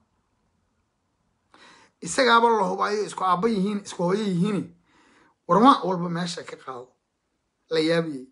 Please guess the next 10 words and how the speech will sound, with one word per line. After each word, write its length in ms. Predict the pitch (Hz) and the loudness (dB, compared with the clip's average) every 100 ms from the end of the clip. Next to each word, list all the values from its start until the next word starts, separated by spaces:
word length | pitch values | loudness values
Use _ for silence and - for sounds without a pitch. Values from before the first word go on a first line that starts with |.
| _ _ _ _ _ _ - - - _ - | _ _ _ _ _ _ -20 -20 -20 _ -4
Wax 220 | 202 - | -2 -2
allaala 340 | 185 180 175 175 | -4 -2 -2 -4
wixii 220 | 190 - | -6 -8
xaaraanaya 440 | 175 180 180 170 | -6 -6 -6 -8
waxaa 280 | 170 - 185 | -8 -10 -10
ugu 160 | 170 285 | -8 -10
dambeeyood 400 | 233 170 180 170 | -8 -6 -6 -8
ogeydeen 400 | 175 170 165 165 | -10 -10 -10 -10
hantidii 840 | 160 180 170 226 196 175 175 180 - _ _ _ _ _ _ _ _ _ _ _ _ _ _ _ | -10 -12 -12 -12 -10 -10 -10 -14 -20 _ _ _ _ _ _ _ _ _ _ _ _ _ _ _
inta 300 | 151 139 - | -20 -16 -12